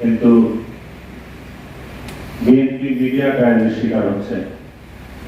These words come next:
এরকম বগুড়াতেও আমরা দেখি বিভিন্ন ধরনের ফেক নিউজ, ভুয়া নিউজ এর ছড়াছড়ি। সেখানে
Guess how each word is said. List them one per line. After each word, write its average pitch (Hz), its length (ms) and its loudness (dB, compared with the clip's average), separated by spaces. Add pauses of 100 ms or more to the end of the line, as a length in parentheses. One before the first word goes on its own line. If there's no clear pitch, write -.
(260)
এরকম 127 520 4
বগুড়াতেও 135 600 4 (580)
আমরা 120 320 0
দেখি 120 520 4 (420)
বিভিন্ন 143 380 4
ধরনের 120 500 6 (320)
ফেক 123 220 4
নিউজ, 113 340 6 (380)
ভুয়া 113 220 4
নিউজ 110 320 2 (840)
এর 117 200 4
ছড়াছড়ি। 101 520 2 (1600)
সেখানে 143 500 2